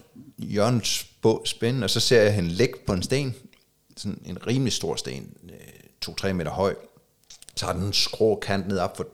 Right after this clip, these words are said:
de tre meter, der går ned til cirka halvanden meters højde, og så går den lige ned.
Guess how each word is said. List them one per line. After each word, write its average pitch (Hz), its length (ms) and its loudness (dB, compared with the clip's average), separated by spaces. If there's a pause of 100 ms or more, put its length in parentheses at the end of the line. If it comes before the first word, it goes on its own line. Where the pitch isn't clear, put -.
(140)
de - 40 -18
tre 107 220 -2
meter, 101 180 2
der 101 80 -4
går 87 200 -2
ned - 180 0
til - 140 -6
cirka 104 220 -2
halvanden 90 280 -2
meters 78 220 -2
højde, - 320 0
og - 80 -8
så - 80 -14
går 85 160 -2
den 78 120 -6
lige 92 100 -4
ned. 85 180 -6